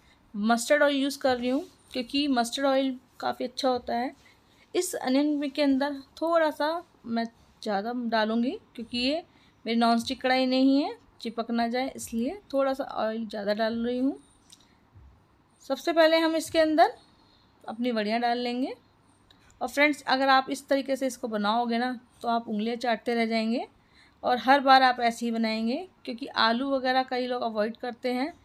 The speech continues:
तो इसलिए इसमें मैं वड़ियाँ डाल के बना रही हूँ। मेरी वड़ियाँ हो गई, मैं निकाल ली हैं। उसके बाद ही उसी ऑयल के अंदर मैं ये अनियन डाल दूँगी। प्याज डाल दिए मैंने।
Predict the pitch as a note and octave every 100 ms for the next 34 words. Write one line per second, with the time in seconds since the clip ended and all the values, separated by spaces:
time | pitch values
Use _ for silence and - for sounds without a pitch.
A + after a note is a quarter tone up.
0 | _ _ - C4 B3 C#4 C#4 C#4 C4 B3
1 | G#3 G3 A3+ A3+ A3+ A3+ A3+ A3+ A3 A3+
2 | C4 A4 _ _ _ _ _ _ - A#3
3 | A#3+ B3 C4 C4 B3+ C#4 C4+ B3 A#3 A#3+
4 | C4 C4 B3+ B3+ C5 - - A#3+ - C#4+
5 | B3 B3+ B3+ C4+ B3+ D#4+ D#4 C4+ A#3 A#3+
6 | A3+ A3+ A3 G#3+ - A3+ A3 G#3+ A3 A3
7 | A3+ C4 A3+ G#3+ G3+ G#3 G#3+ G#3+ A#3 A#3
8 | A3+ C#4